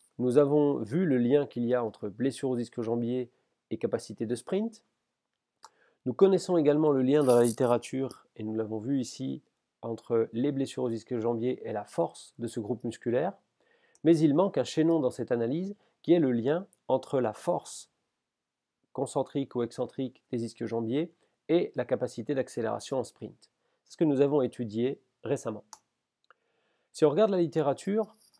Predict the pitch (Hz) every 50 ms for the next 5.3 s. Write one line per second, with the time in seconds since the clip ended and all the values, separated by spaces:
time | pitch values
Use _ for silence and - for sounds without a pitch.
0 | _ _ - 139 135 - - 190 180 - 180 165 147 143 139 151 180 185 160 -
1 | - 147 123 - 175 165 - - 143 127 123 120 135 147 160 147 117 - - 165
2 | 165 143 120 - 131 127 - 160 165 147 120 110 123 120 113 143 151 - - 147
3 | 127 - - 160 143 139 135 123 110 101 101 107 - - 131 107 - 117 123 123
4 | - 131 127 - 151 143 131 101 101 _ - - _ - - 123 120 117 117 -
5 | 175 185 196 196 - -